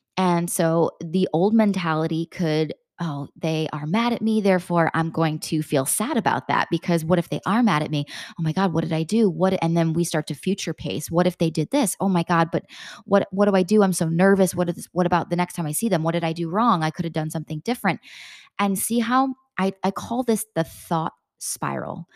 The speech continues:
So it started from one thought that inherently was just a thought and not necessarily truth, an illusion.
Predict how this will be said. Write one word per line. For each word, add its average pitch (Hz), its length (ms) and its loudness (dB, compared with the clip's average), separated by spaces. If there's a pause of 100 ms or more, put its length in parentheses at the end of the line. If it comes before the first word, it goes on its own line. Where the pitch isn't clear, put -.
(260)
So 180 400 4
it 180 100 0
started 202 320 0
from 180 240 0
one 180 240 0
thought 151 360 -4
that - 180 0
inherently 180 500 -2
was 156 400 -2
just 180 380 2
a 143 40 -4
thought - 520 -2
and 160 160 2
not 151 200 0
necessarily - 640 -4
truth, - 500 -4
an 156 120 0
illusion. 151 680 0